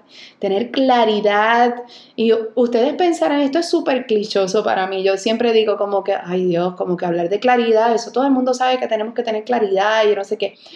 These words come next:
Pero no, no todo el mundo está claro en cómo proveer sus servicios o qué tipo de servicio ofrecer o cómo lo van a ofrecer o qué es lo que ellos pueden proveer.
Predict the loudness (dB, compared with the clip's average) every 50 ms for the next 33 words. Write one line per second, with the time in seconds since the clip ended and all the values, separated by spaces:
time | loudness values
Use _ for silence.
0 | -20 -20 -20 -20 -4 _ 2 4 4 4 4 2 2 2 0 -2 -4 -8 -12 -20
1 | _ _ _ 2 2 4 4 2 2 2 4 4 4 4 4 4 2 2 0 -2
2 | -4 -2 0 0 0 2 0 0 -2 -4 -6 -8 -14 _ -10 _ 0 2 2 2
3 | 2 2 0 2 2 0 0 0 2 2 4 4 4 2 2 0 0 0 0 0
4 | 0 0 0 0 0 0 0 2 2 0 0 0 0 0 0 0 0 2 4 4
5 | 4 2 2 0 0 0 0 2 0 0 0 0 -2 -4 -2 0 2 2 4 4
6 | 2 2 0 0 0 0 0 0 0 2 2 4 4 4 4 4 2 2 2 0
7 | 0 0 -2 -4 -2 -2 0 2 2 4 4 2 2 0 0 2 2 4 4 4
8 | 2 2 2 0 0 0 -2 -4 -12 -20 -20 -20 -6 0 0 2 2 2 0 0
9 | 0 2 2 4 4 2 0 0 2 2 2 2 2 2 2 2 2 2 2 0
10 | -2